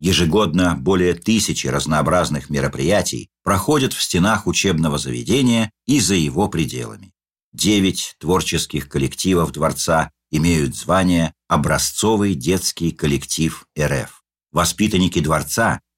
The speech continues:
регулярно побеждают в многочисленных городских,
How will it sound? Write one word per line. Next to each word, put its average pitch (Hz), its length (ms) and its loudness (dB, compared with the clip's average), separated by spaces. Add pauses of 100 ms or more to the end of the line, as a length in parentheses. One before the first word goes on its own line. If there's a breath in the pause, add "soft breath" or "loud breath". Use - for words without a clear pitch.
(100)
регулярно 104 560 2
побеждают 95 800 0
в 73 100 -8
многочисленных 90 920 0
городских, 80 760 -2